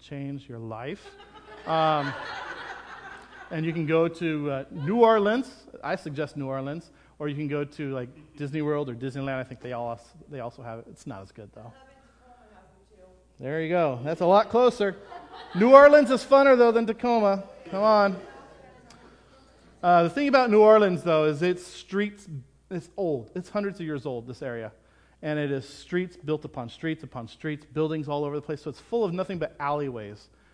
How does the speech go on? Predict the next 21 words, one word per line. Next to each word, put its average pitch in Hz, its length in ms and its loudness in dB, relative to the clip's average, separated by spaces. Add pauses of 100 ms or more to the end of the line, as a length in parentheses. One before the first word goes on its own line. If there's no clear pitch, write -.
(220)
um, 135 180 -6
when 135 80 -6
you 135 80 -8
start 147 200 -6
exploring. 139 480 -8
And 139 60 -8
it's 143 100 -10
a - 20 -4
lot 160 160 2
of 143 80 -6
fun 120 260 -10 (400)
'cause 156 140 -6
you 156 80 -6
get 165 180 -6
to 180 60 -10
go 160 220 -6
down 160 240 -4
these 139 140 -8
alleyways, 143 380 -4
and 135 80 -12
there's 135 140 -10